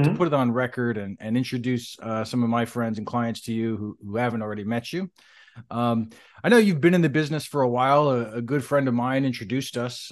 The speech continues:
Speaker 2: uh, uh, Sam,
Speaker 1: Right.
Speaker 2: our, our mutual friend. Um, but, uh, for those who don't know you, uh, can you give us a little background on yourself? Can you tell us how you got into the coffee market and, uh, what your role is now,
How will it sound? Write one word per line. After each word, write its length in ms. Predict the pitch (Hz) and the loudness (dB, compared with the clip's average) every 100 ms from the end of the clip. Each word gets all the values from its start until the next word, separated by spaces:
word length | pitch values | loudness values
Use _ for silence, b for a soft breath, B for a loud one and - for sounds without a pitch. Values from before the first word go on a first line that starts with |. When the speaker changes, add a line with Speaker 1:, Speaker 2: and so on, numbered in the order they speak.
| - | -8
Speaker 2:
uh, 40 | |
uh, 800 | 113 107 101 101 98 - 110 104 | -6 -4 -4 -4 -6 -10 -10 -10
Sam, 340 | 98 131 131 | -8 -4 0
Speaker 1:
Right. 200 | 139 117 | 4 4
Speaker 2:
our, 100 | 107 | 0
our 100 | 107 | -4
mutual 320 | 110 120 120 110 | -4 -4 -4 -6
friend. 320 | - 120 151 b b b b b | -4 -4 -6 b b b b b
Um, 520 | - 113 120 120 117 120 | -6 0 2 2 0 0
but, 360 | 143 135 131 - | 0 0 0 -2
uh, 320 | 135 135 135 | 2 4 4
for 180 | 131 156 | 2 2
those 220 | 170 185 | 4 4
who 80 | 170 | 2
don't 320 | 127 160 165 | 0 0 0
know 180 | 151 151 | -2 -2
you, 440 | 151 151 147 139 - | 0 -2 -4 -6 -6
uh, 260 | 120 117 113 | -2 -2 -2
can 140 | - | 0
you 100 | 185 | 2
give 180 | 190 196 | 2 0
us 160 | 180 - | -2 -4
a 20 | |
little 200 | 131 143 | 0 0
background 640 | 120 131 127 - 135 131 131 | 2 2 0 0 2 2 2
on 140 | 131 | 0
yourself? 460 | 127 120 135 127 - | -2 -2 -4 -6 -4
Can 120 | 131 | -4
you 60 | |
tell 180 | 123 135 | -2 -4
us 380 | 131 - - - - | -4 -8 -16 -18 -16
how 180 | - 123 | -2 0
you 180 | 127 127 | 2 2
got 180 | 120 | 0
into 180 | 117 135 | 0 -2
the 80 | 127 | -4
coffee 320 | 127 123 123 | -2 -2 0
market 520 | 123 123 120 127 120 b b b _ | 0 2 0 -4 -6 b b b _
and, 400 | - 117 113 110 | -6 -2 0 0
uh, 340 | 113 113 110 113 | 0 -2 0 0
what 240 | 123 123 | -2 -2
your 100 | 120 | -4
role 320 | 107 123 120 | 0 0 2
is 200 | 113 101 | 0 -2
now, 440 | 110 104 104 104 | -6 -6 -6 -6